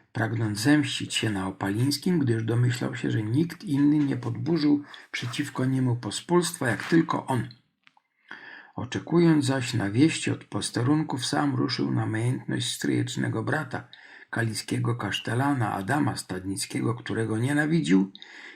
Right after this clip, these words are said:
i zgarnąwszy mu z pastwiska stado koni, uzupełnił mi poniesiony ubytek. Sygnały od czat nie dochodziły, więc sądził,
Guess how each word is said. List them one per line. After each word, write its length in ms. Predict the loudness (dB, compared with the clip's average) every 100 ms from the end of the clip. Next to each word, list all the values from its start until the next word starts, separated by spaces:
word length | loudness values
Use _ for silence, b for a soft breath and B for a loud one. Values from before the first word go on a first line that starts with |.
| -4
i 80 | 0
zgarnąwszy 720 | 2 2 4 4 2 0 -2
mu 160 | 0
z 80 | -2
pastwiska 640 | -4 -6 -4 -4 -4 -4
stado 360 | -4 -2 -2 -2
koni, 320 | 0 2 2
uzupełnił 720 | 2 0 -2 -2 0 0 0 2
mi 380 | 2 2 -4 B B B _ _
poniesiony 640 | 0 2 2 0 -4 -2
ubytek. 600 | -4 -4 -8 -8 -14 -14 -16 _ _ _ _ _ -20 -20 -20 _ _ _ _ _ B B B B
Sygnały 540 | -4 0 2 4 4 4
od 200 | 0 0
czat 320 | 2 2 0
nie 160 | -2 0
dochodziły, 600 | 0 2 2 4 4 4
więc 540 | 2 -2 -4 -8 -12 -8
sądził, 680 | -2 2 2 4 2 0